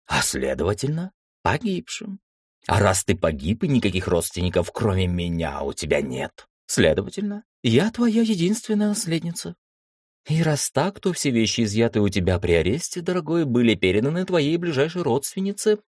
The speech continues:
после официального признания тебя погибшим", сделала правильные выводы мисс Фокс.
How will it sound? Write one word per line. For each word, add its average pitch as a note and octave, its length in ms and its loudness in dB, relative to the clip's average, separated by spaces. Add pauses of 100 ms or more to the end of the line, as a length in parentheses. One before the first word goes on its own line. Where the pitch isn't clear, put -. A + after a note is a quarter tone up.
после F3+ 360 0
официального E2 560 0
признания D#2 520 0
тебя G#2 300 2
погибшим", D#3+ 680 -4 (240)
сделала D3 500 0
правильные D#2 520 0
выводы F2 420 -2
мисс C2 280 -4
Фокс. - 460 -8